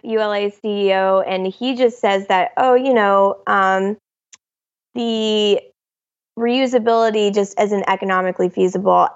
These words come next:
And to be fair, it's not like SpaceX is saving a ton of money with their reusability program. Um, so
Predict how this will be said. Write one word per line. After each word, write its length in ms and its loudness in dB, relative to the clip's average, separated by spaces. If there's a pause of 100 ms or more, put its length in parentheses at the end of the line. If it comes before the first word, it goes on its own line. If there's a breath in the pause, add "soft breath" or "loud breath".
(160)
And 380 0 (120)
to 100 -2
be 180 4
fair, 540 4
it's 200 0
not 240 0
like 220 2
SpaceX 640 2
is 140 0
saving 460 2
a 180 0
ton 600 0
of 160 0
money 420 2 (460)
with 300 2
their 320 2
reusability 1080 2 (540)
program. 800 -2 (520)
Um, 560 -4 (840)
so 720 0